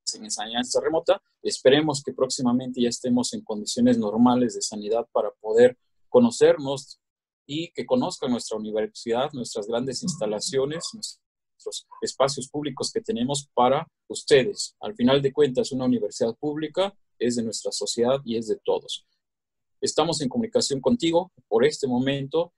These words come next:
en redes sociales como Facebook, la página del Departamento de Administración,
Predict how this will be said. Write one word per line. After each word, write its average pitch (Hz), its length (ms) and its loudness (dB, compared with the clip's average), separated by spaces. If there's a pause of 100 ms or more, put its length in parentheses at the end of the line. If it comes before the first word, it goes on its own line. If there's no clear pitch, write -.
(200)
en 110 120 -4
redes 139 260 4
sociales 131 460 -2
como 110 240 -8
Facebook, 147 500 0
la 104 160 -6
página 127 340 -2
del 110 160 4
Departamento 120 680 -2
de 104 80 0
Administración, 104 840 -4